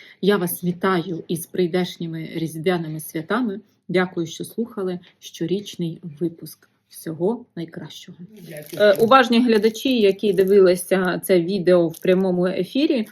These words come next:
Speaker 1: е, мені зауважили, а саме моя мама, яка є фанатка всяких корівок і подібних всіх карамельок, яких я теж не люблю, мені сказала, що я допустила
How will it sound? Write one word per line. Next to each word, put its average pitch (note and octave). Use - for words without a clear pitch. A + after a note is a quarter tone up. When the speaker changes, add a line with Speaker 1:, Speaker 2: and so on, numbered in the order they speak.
Speaker 1:
е, G3
мені A3
зауважили, F3+
а E3
саме F3+
моя F#3
мама, C#4
яка F#3+
є F#3
фанатка F3+
всяких F#3
корівок F#3+
і F3+
подібних F3
всіх -
карамельок, F#3+
яких F3
я F3+
теж E3+
не F3
люблю, G3+
мені G3
сказала, D#3+
що -
я B3
допустила F3